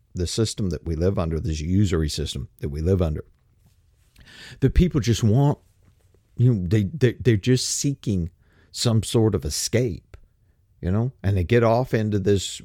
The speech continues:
weird stuff, you know, just as a means of escape, just because the reality is so unpleasant to look at, so dehumanizing to look at, that they seek all this different manner,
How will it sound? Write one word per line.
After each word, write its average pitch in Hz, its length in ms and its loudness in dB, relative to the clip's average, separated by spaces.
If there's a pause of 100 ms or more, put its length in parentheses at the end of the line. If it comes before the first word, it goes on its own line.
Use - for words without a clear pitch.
weird 107 460 2
stuff, - 680 -6
you 90 120 -2
know, 107 220 -2
just 123 260 0
as 117 140 2
a 95 80 0
means 147 440 2
of 127 120 -6
escape, 151 420 -2
just 120 180 -2
because 139 280 2
the 131 80 4
reality 104 880 0 (960)
is 117 160 4
so 165 340 4
unpleasant 135 600 -2
to 104 100 -2
look 113 360 2
at, 71 400 -2 (220)
so 202 340 4
dehumanizing 147 1080 -2
to 107 100 2
look 127 260 2
at, 95 200 -2
that 92 160 -2
they 101 120 2
seek - 640 -6 (460)
all 120 220 4
this 117 260 0
different 101 340 -2
manner, 92 600 -2